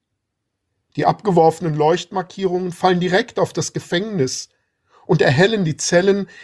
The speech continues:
in denen die Gefangenen während des Angriffs auf dem Boden liegen. Sie sind hilflos ausgeliefert,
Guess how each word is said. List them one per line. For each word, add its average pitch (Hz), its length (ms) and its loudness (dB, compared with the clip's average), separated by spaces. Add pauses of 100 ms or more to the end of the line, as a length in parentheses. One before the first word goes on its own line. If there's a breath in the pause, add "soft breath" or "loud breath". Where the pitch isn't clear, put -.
in 165 160 2
denen 202 180 2
die 196 80 -2
Gefangenen 196 600 0
während 175 180 0
des - 220 -8
Angriffs 185 420 -4
auf - 140 -8
dem 170 180 -2
Boden 185 320 -2
liegen. 123 480 -4 (840 soft breath)
Sie 170 140 -2
sind 170 180 2
hilflos 214 640 0
ausgeliefert, 147 1000 -2